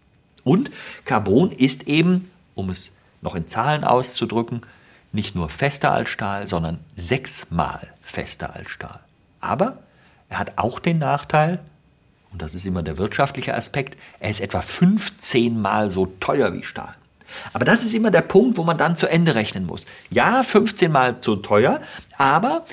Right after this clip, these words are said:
gleichzeitig brauche ich viel weniger Beton und wenn ich dann noch meine Emissionseinsparungen, die Klimafreundlichkeit mit finanziell einrechne, Stichwort Emissionshandel, dann ist am Ende der Preis überhaupt nicht mehr höher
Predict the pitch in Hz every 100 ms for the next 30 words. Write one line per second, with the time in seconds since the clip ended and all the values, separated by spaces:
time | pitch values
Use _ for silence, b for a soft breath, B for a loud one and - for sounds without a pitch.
0 | B - 131 135 156 185 202 196 - 127
1 | 127 - - - 196 240 254 147 147 143
2 | 127 104 113 139 175 247 147 135 131 117
3 | - 190 277 240 - 143 139 - 117 120
4 | 110 - 220 277 269 - 113 135 131 -
5 | 113 104 101 101 95 101 - 175 175 139
6 | 120 185 262 262 160 - 120 107 B B
7 | - 143 247 - 180 151 127 - 120 -
8 | - 247 247 147 131 - 101 - 190 185
9 | 147 131 120 110 - 262 254 147 110 104
10 | 95 - 113 170 311 B B B B B
11 | B 160 143 127 117 143 180 151 - 113
12 | 107 - 110 107 - 117 - 92 - 87
13 | 95 113 151